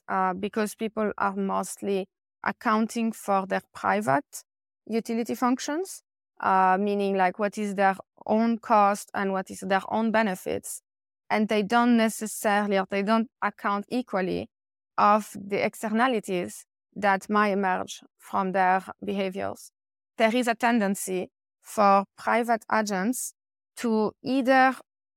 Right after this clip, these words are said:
overconsume a common, uh, because the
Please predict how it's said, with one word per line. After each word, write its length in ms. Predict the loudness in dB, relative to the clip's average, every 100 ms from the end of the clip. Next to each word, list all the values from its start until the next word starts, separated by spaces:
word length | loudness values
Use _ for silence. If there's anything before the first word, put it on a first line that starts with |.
| _
overconsume 1000 | 4 4 2 -2 -4 -4 -4 -4 -2 0 -2 -6 _ _
a 60 | -6
common, 400 | 0 2 2 0 -4 -10 _ _ _ _ 2
uh, 260 | 6 6
because 760 | 4 -2 0 2 4 2 -4 -10 _
the 240 | -10 -6